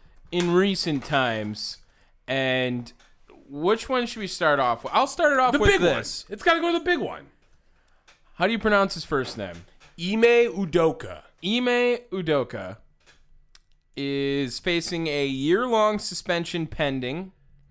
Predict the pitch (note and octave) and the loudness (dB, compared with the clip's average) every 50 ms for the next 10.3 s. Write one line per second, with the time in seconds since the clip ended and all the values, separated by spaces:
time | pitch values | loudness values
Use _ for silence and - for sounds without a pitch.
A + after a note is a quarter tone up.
0 | _ _ _ _ _ _ _ - - - D3+ D3+ D3 D3 D3 D3 D3 C#3+ C#3+ - | _ _ _ _ _ _ _ -20 -8 -2 2 2 4 4 4 4 4 2 2 -2
1 | - - - - - _ _ - B2+ D#3+ D#3+ E3+ F3 F3 E3+ - - - G3+ G#3 | -4 -10 -20 -20 -20 _ _ -2 2 2 4 4 2 -2 -6 -10 -10 -8 -6 -6
2 | G#3+ A3 G#3+ F#3+ F3 F3 - - _ _ _ - - - G3+ F#3+ C#3 F3 F3 F#3 | -4 -4 -4 -4 -6 -8 -12 -18 _ _ _ -12 -4 -2 -2 0 2 2 2 2
3 | F3+ G3+ G#3+ G#3+ - - F#3+ G3+ A3+ C4 C4+ B3+ - G#3+ A#3 G#3+ D#3+ A#2 G2+ E2+ | 2 0 0 0 0 0 2 2 2 2 0 -2 -2 -2 -2 -2 -2 -2 -4 -8
4 | D2+ - _ _ _ _ _ _ _ _ _ - C#3+ C#3+ B2+ G2+ F2 - - - | -14 -20 _ _ _ _ _ _ _ _ _ -4 -2 -2 -2 -2 -6 -10 -14 -14
5 | - - - - - - - - - E3+ D#3+ D3+ D#3 F3+ - - - D#3 D#3 E3 | -14 -14 -16 -18 -20 -20 -14 -6 -2 0 2 2 2 2 0 0 0 0 2 2
6 | F3+ - - - G#3+ G#3 G3+ G3 G3 G3 F#3+ - - - - - - - - C#3 | 0 -4 -6 -4 -2 -2 -2 -2 -4 -6 -8 -10 -14 -16 -18 -20 -20 -18 -10 -4
7 | C#3 C3+ C3+ C3 C3 B2+ B2+ - - - _ A#2 A2 A2+ C3 C3+ D3 D#3+ E3 D#3+ | -2 -2 0 0 -2 -2 -4 -6 -12 -20 _ -20 -8 -4 0 2 2 2 2 2
8 | D#3+ D#3+ D#3+ D#3 D3+ - - C#3 C3+ B2 - - - - E3 E3+ F3+ D#3+ D3 - | 0 0 -2 -2 -4 -4 -2 -2 -2 -2 -4 -6 -4 -2 0 0 0 0 -2 -6
9 | - - D#3 D3 C#3+ C#3+ C#3+ D3 C#3+ C#3+ C#3 - - - - - - C#3 C3 D3+ | -8 -6 -4 -2 -2 -2 -2 -2 -4 -4 -4 -8 -12 -12 -10 -4 -2 0 0 0
10 | F3 - - - - | -2 -4 -10 -20 -20